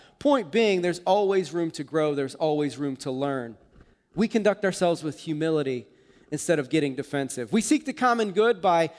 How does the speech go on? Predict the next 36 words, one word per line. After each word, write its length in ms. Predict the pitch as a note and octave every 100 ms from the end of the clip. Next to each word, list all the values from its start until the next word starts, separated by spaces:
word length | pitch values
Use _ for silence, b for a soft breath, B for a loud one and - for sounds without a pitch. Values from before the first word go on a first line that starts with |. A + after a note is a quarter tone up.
| B
working 400 | D3 G#3 A#3 A#3 G3+
to 140 | F#3+
patiently 720 | - - B3 - A#3+ G#3+ G#3
persuade. 760 | G3+ - D#3 - - A3+ A3 D#3+
We 80 | G#3+
don't, 180 | A#3+ F3
we're 80 |
not 220 | G#3+ G#3+ -
pushy. 420 | G#3 G#3 A#3 A3+
We're 80 | G#3+
not 140 | G#3+
trying 180 | A3+ G#3
to 60 |
get 180 | D#3 G3
our 160 | G3 G3
way. 400 | F#3 F#3+ A3 A3 B B -
We 100 | F#3
patiently 540 | - A3+ A3+ A3+ G#3+
persuade 500 | - F3 - G#3 G#3+
rather 260 | E3+ F3 E3
than 160 | E3
coerce 440 | D#3 F3 E3 D#3+ E3
and 100 | D3+
marginalize. 840 | D3+ D3+ D3 A#2 G#2 F#2+ G2 - _ _ _ _ _ _ -
We 120 | G#3
seek 240 | - C4+ C4
the 80 |
common 360 | B3 A#3+ A3 G3+
good 160 | G3 E3+
by 140 | D#3
loving 520 | C#3+ D#3+ F#3 G#3 G3+
and 120 | E3+ D3
tolerating 760 | F#3+ F3+ F#3 F3+ F3+ F3 F3
and 160 | E3 C#3+
respecting 720 | C3+ - - G3+ C4 B3 A#3
people 560 | - D#3+ C3+ E3 G#3